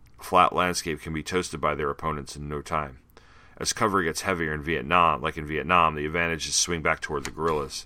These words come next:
Our army is designed for and does best against another heavy equipment-based army, like the former Soviet army.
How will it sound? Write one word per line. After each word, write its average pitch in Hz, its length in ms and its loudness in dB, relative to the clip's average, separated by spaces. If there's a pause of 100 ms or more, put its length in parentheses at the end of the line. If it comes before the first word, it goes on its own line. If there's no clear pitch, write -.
(800)
Our 104 80 8
army 135 260 8
is 143 100 2
designed 98 480 6
for 76 360 0
and 87 160 0
does 90 280 4
best - 480 6
against 80 440 -6
another 82 320 0
heavy 80 280 -2
equipment-based 76 760 -4
army, 90 280 4
like 71 160 -6
the 73 80 -10
former 73 340 -6
Soviet 95 440 2
army. 64 360 -6